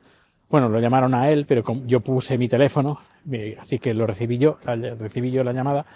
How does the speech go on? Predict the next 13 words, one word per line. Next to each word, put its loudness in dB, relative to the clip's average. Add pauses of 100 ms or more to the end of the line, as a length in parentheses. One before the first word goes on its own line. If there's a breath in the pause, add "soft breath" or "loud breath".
(320 loud breath)
me -8
dijeron -4
que -4
habían -4
encontrado -2 (100)
el, -6
el -6
D -2
N -2
I -6 (360 loud breath)
y -6
qué 0
hacíamos, -4